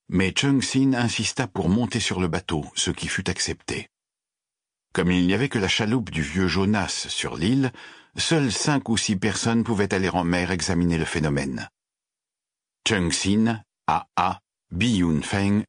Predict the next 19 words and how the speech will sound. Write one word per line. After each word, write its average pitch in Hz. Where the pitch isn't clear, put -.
Cao 98
Bin 92
et 80
Palermo 90
embarquèrent 92
donc 69
dans 87
la 110
chaloupe, 87
tandis 95
que 95
les 82
autres 90
prirent 87
l'hélicoptère. -
Ballottée 101
par 78
les 78
flots, 104